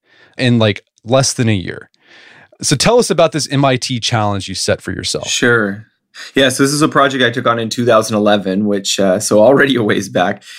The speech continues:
Speaker 2: And I had just graduated from business school, and I was feeling at the time like I'd kind of picked the wrong thing to study. I don't know if anyone listening here has ever felt that, where you go spend a bunch of time in school and then you're like, "Oh, that's what I really <laughs> should have been doing."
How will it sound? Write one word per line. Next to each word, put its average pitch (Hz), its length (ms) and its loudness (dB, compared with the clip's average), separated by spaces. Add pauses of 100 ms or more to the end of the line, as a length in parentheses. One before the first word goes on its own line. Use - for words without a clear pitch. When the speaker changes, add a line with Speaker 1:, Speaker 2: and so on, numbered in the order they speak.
(220)
Speaker 2:
And 110 380 2
I 117 160 4
had 117 120 -2
just 139 220 0
graduated 139 600 0
from 104 320 0
business 113 380 -4
school, 101 540 -4
and 104 220 -2
I 113 180 2
was 120 260 -2
feeling 180 460 2
at 156 80 2
the 131 100 -2
time 117 500 0
like 101 240 0
I'd 98 200 -2
kind 110 220 -2
of 104 180 -8
picked 120 220 -6
the 110 80 -4
wrong 107 280 0
thing 110 220 -4
to 113 60 -2
study. 113 540 -2
I - 60 0
don't 156 100 4
know 147 80 4
if 135 100 -4
anyone 127 260 0
listening 110 340 -4
here 117 120 -2
has 113 140 -2
ever 107 180 -4
felt - 320 -4
that, 110 260 0
where 98 220 -2 (460)
you 117 120 -2
go 156 220 4
spend 156 400 -2
a - 20 -2
bunch 143 220 -2
of - 40 -10
time 127 200 -2
in 123 60 -2
school 123 280 -4
and 120 100 0
then 120 60 -4
you're 117 80 -2
like, 110 240 0
"Oh, 147 640 4
that's 123 340 -4
what 143 100 2
I 131 40 4
really 123 320 2
<laughs> - 0 -
should - 240 -2
have 123 160 -10
been 127 80 -4
doing." - 480 -6